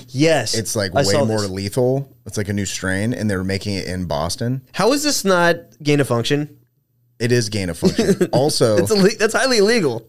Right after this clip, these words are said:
Speaker 2: also, I saw this fucking thing in Boston. I was, like, watching the morning news, and there was this whole thing about fucking kids in Boston have, like, insanely high rates of fucking, like,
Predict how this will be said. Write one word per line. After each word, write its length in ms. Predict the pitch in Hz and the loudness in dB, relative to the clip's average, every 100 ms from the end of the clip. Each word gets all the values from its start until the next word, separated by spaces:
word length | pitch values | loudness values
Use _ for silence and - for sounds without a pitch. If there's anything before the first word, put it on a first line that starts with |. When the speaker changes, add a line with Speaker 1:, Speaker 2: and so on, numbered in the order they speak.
| - | -2
Speaker 2:
also, 280 | 123 143 123 | 0 4 4
I 140 | 104 | 2
saw 240 | 101 113 | 0 0
this 160 | 110 104 | 0 -2
fucking 280 | 113 107 95 | -2 -2 -2
thing 160 | 104 | -2
in 120 | 98 90 | -2 -2
Boston. 460 | 87 95 - 101 | 0 0 -2 -4
I 60 | 85 | -4
was, 120 | 90 | -4
like, 140 | 87 85 | -6 -4
watching 300 | 87 87 98 | -4 -2 -4
the 80 | |
morning 320 | 85 87 90 85 | -4 -4 -4 -4
news, 320 | 82 90 85 | -4 -4 -4
and 100 | 87 | -6
there 60 | |
was 100 | 85 | -6
this 120 | 80 85 | -6 -4
whole 180 | 92 | -4
thing 200 | 82 90 | -4 -4
about 300 | 85 78 76 - - _ _ | -4 -4 -4 -8 -20 _ _
fucking 440 | - 107 98 90 - | -10 -6 -6 -6 -8
kids 800 | - - 107 107 107 113 - - _ _ _ _ _ _ _ | -6 -2 0 0 -2 -6 -8 -10 _ _ _ _ _ _ _
in 300 | 104 101 98 | -6 -4 -4
Boston 680 | 87 87 90 92 80 82 73 | -2 -2 0 -2 -6 -6 -6
have, 420 | 65 87 82 78 | -8 -6 -6 -6
like, 440 | 87 80 71 60 - | -6 -4 -6 -8 -12
insanely 840 | 95 90 - - 85 85 85 85 76 | -8 -6 -6 -4 -4 -4 -6 -6 -8
high 260 | 65 85 80 | -10 -6 -6
rates 380 | 67 73 80 82 | -6 -6 -6 -8
of 100 | - | -8
fucking, 320 | 80 - 78 | -10 -8 -8
like, 380 | 69 60 - | -8 -10 -12